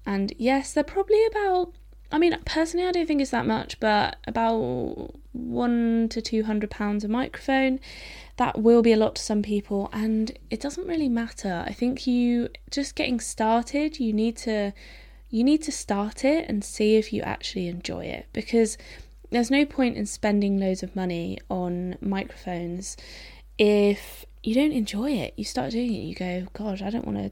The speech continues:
talk at a microphone for, um, thirty minutes at a time."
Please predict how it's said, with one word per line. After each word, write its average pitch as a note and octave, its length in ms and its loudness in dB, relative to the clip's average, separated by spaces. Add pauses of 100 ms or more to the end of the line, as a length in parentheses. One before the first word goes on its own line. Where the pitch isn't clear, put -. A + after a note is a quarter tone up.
(120)
talk G3+ 240 0
at - 80 -4
a - 20 -6
microphone F3 640 -6
for, F3 520 -8 (500)
um, F3+ 420 -8
thirty - 320 -2
minutes F3+ 320 -4
at - 80 -10
a - 40 -12
time." G3 360 -4